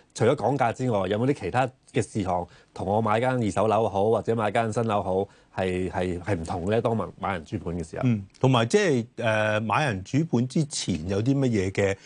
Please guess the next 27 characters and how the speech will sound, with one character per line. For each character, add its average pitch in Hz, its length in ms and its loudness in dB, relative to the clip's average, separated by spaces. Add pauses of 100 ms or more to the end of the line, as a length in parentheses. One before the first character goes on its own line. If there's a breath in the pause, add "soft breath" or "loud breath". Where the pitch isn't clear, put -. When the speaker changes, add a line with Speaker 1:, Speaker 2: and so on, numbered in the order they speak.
(180 loud breath)
Speaker 2:
功 156 200 4
課 113 280 2
要 107 120 0
做 101 340 -2
定 98 280 -4
呢？ 117 80 2 (120)
Speaker 1:
係。 113 40 -4
Speaker 2:
即 131 100 0
係 117 120 2
你 98 160 -2
可 107 100 -2
能 87 260 -6
係， 85 300 -6 (280 soft breath)
呃， 90 200 -2
了 92 240 -2
解， 92 300 0
係 117 160 0
啦， 95 120 0 (120)
啊， 104 140 0
我 107 60 -2
哋 101 120 0
又 90 160 0
接 101 120 -2
返 113 180 0
阿 104 40 0
Louis 104 320 0
入 - 20 -8